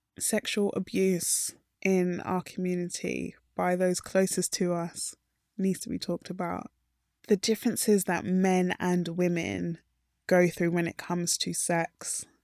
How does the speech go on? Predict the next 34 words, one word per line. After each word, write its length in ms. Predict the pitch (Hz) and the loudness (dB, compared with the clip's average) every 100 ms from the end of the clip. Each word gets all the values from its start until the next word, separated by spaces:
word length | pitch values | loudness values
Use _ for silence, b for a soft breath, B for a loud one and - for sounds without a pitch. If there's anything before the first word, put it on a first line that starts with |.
| _ _ | _ _
As 260 | 185 185 - _ _ | 4 4 2 _ _
a 60 | 190 | -2
woman, 340 | 175 180 180 | 2 2 2
I 120 | - 175 | 0 -2
can 180 | 190 | -4
only 240 | - 190 175 | 0 0 2
speak 440 | - - 185 - | 0 0 -2 -2
from 440 | - 175 170 170 - | -2 0 2 0 -2
a 80 | 170 | -2
woman's 400 | 165 170 165 165 | 0 0 -2 -4
point 360 | - 175 165 - | -6 -4 -4 -4
of 140 | 170 | -6
view, 420 | 165 175 160 - - _ - | -6 -6 -4 -6 -8 _ 0
but 200 | 175 - - | 0 0 0
I 100 | 175 | 0
don't 380 | 156 185 180 - | 4 6 6 4
want 380 | 175 175 165 - | 0 0 0 -4
to 380 | - 165 151 147 _ - | -2 0 0 -2 _ -2
exclude 560 | 185 - 190 185 180 | -2 0 4 4 4
men 460 | 175 175 - 185 180 - _ _ - | 2 2 0 -4 -6 -10 _ _ -2
and 140 | 175 | 0
have 520 | 165 - 185 175 - - - _ | 0 0 2 2 0 -14 -20 _
women 340 | 190 185 175 | 4 4 4
think 260 | - - - | 2 0 0
that 140 | - | -2
men 220 | - 180 180 | 2 2 2
have 80 | 175 | 0
just 180 | 185 - | -2 0
had 160 | 180 | 0
an, 80 | 175 | 0
an 140 | 185 175 | -2 0
easy 320 | 190 180 180 | 0 2 2
ride 440 | 170 170 - 160 - | 2 2 0 -2 0
and 220 | 175 160 | 0 0